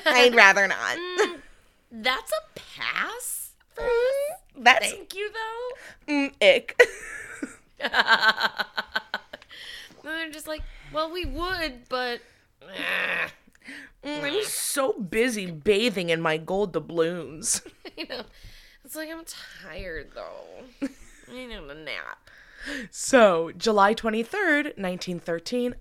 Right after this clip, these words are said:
Speaker 1: a strike is called. And the strike divides the town, 'cause half the employees stay with the mine, and half the employees go with the union.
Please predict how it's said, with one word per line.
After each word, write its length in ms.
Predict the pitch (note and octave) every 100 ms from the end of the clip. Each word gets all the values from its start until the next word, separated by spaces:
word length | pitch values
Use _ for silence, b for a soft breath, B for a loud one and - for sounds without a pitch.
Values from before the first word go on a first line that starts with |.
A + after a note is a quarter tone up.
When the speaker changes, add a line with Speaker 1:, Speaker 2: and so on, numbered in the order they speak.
| F3+
Speaker 1:
a 60 |
strike 400 | - - F3+ E3+
is 100 | D3+
called. 400 | - - C#2+ - b b b b b
And 100 | F#3
the 60 | F#3
strike 420 | - A3 A3 - F3
divides 500 | F3+ D3+ D#3 D3+ -
the 120 | D3
town, 420 | - - - - b b b
'cause 320 | - E3+ E3
half 680 | - - E3 A3 C4 - -
the 140 | F#3+
employees 800 | F3+ D#3+ G#3+ B3+ A#3+ F#3 D3+ - -
stay 520 | - - F#3 F#3 F#3
with 400 | D#3+ E3+ E3 C#3
the 60 | E3
mine, 520 | D3 E3+ F#3+ - E3+ - b b b b b b b
and 140 | F3 E3+
half 340 | - E3+ -
the 120 | E3+
employees 580 | D#3+ C#3+ D3+ D3+ D3 D3
go 140 | D3
with 140 | C#3 D3
the 80 | E3+
union. 340 | B3 C4+ -